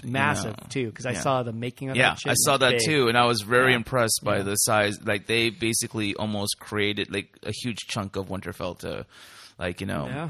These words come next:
Speaker 1: have people interacting it. But
Speaker 2: Very cool.
Speaker 1: I'm, I'm, I'm looking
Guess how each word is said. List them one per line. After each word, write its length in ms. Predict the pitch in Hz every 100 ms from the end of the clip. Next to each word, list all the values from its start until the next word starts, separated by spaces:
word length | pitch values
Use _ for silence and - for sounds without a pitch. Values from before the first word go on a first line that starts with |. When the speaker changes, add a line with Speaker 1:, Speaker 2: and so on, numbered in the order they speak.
| -
Speaker 1:
have 280 | 107 98 95
people 340 | 110 92 98
interacting 460 | 98 98 101 101 101
it. 160 | 92 -
But 120 | 127
Speaker 2:
Very 160 | 127 123
cool. 300 | - 127 110 101
Speaker 1:
I'm, 300 | 120 135 139
I'm, 240 | 143 160 -
I'm 200 | 156 156
looking 260 | 151 165